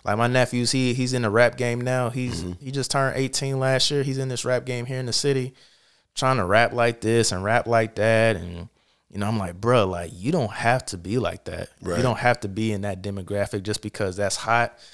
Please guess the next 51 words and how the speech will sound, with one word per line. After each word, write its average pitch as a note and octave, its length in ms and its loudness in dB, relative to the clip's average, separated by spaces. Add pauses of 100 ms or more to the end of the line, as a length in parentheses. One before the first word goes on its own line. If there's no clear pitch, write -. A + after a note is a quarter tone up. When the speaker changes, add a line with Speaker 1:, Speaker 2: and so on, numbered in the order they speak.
(220)
Speaker 1:
Like, F2 300 -6 (380)
I A#2+ 160 2
seen B2+ 360 -2
you G2 240 -4 (220)
grow G#2+ 260 4
up. G2 280 0 (100)
I A2 160 -2
know B2+ 180 4
how C3 140 6
you B2 200 0
were A2+ 120 2
<laughs> A#2+ 80 4
ra-, C#3+ 60 6 (540)
like, C3 380 6
like, A#2 240 4
we, C#3 300 4
Speaker 2:
Yeah. D#2 160 0
Speaker 1:
like, A2 260 4
we, D3 160 4
Speaker 2:
Stop F2+ 220 6
Speaker 1:
we, C#3+ 160 8
Speaker 2:
it. - 160 -2 (280)
Speaker 1:
you D3+ 160 4
know F3 120 10
what E3+ 100 10
I'm E3 100 8
saying? F3 340 6
Speaker 2:
Yeah. D#3+ 40 6
Speaker 1:
Like, A2+ 380 4
be F#3+ 220 6
yourself. B2+ 680 6
And G#2+ 140 0
he's D3+ 200 4
so C#3+ 260 6
t-, C#3 120 -2
like, G#2 420 2
"Bruh, A2+ 280 4
like, G2 260 -4 (400)
you B2+ 180 2
got B2 220 6
such - 340 6
a A2 120 2
lane A2 500 0
in G2 160 -6
being G#2+ 360 -4
yourself, G2 520 -2
bruh. G2+ 180 0
You A2+ 100 -2
don't G#2+ 180 2
even F#2 340 -10
know." G2 300 -6